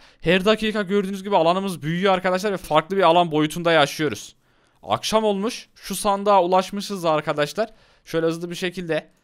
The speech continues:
şunlarla bir tane demir pişirmesine başlayalım. Evet, bir tane fırın yapalım. Hatta yirmi tane olmuş arkadaşlar. Şöyle bir tane daha fırın yaparsak.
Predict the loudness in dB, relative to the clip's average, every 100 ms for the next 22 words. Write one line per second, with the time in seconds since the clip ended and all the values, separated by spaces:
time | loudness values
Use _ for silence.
0 | _ _ _ -16 -10 -4 -2 0 -2 -2
1 | -4 -4 -2 -2 -4 -8 -10 -8 -6 -6
2 | -4 0 0 0 -2 -2 -2 -8 _ _
3 | _ _ _ _ _ _ _ -6 -6 -6
4 | -8 -2 0 0 -6 _ _ -12 -8 -4
5 | -2 0 -4 -4 -6 -4 -2 -2 -2 -10
6 | -8 -8 -4 -4 -4 -6 -10 -6 -6 -4
7 | -6 -6 -8 -6 -6 -4 -4 -2 -4 -6
8 | -6 -6 -4 0 0 -2 -8